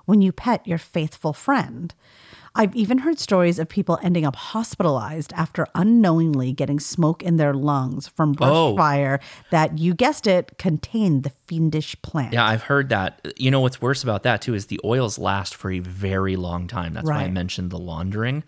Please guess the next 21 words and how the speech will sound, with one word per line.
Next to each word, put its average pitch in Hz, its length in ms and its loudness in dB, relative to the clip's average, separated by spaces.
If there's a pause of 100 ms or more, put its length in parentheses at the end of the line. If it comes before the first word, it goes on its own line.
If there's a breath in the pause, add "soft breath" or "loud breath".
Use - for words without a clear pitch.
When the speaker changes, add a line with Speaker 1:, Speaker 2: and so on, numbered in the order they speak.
(120 soft breath)
Speaker 1:
Mm-hmm. 185 360 0 (160)
Speaker 2:
You 131 220 0
could 170 180 0
have 120 320 0
dirty 107 240 -2
clothes 104 460 -4
that 110 160 -8 (100)
interact 107 460 -2
with 92 180 -10
other 95 260 -2
clothes. 95 720 -8 (720)
And 120 160 0
if 104 160 -4
you 110 80 -4
don't, 107 260 -2
like, 98 260 -2 (260 loud breath)
do 101 160 -2
a 90 60 -2
full 104 260 -2
hot 95 340 -6
water, 92 460 -4